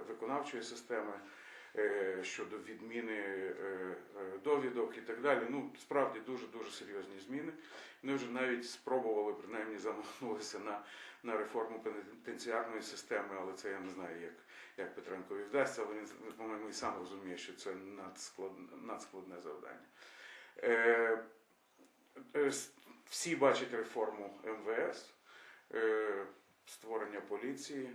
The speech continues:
національної і так далі. Е, це найбільша, очевидно, реформа за обсягами,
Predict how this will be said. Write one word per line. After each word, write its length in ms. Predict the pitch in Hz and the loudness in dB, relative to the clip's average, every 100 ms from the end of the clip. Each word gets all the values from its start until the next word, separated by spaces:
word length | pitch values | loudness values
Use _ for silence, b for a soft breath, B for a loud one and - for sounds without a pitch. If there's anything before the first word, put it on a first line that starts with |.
| 120 | -8
національної 840 | 117 117 117 110 107 104 98 95 | -8 -4 -4 0 0 0 -4 -4
і 40 | 95 | -4
так 220 | 110 110 | -2 2
далі. 460 | 123 135 139 131 80 - - _ - | 4 4 4 2 -2 -8 -20 _ 2
Е, 240 | 120 101 - - _ - - | 4 4 0 -12 _ -20 -12
це 360 | - 143 120 120 - - | 2 6 6 4 -10 -8
найбільша, 960 | 135 135 139 139 120 120 151 120 - 87 | -2 2 6 6 4 0 -2 0 -2 -4
очевидно, 580 | 90 - 92 95 95 95 | -6 -8 -8 -8 -8 -8
реформа 520 | 98 - 104 95 101 | -8 -2 -2 -2 -4
за 380 | 95 101 92 - | -2 -2 0 -2
обсягами, 480 | 127 127 156 151 | -2 -2 -4 -6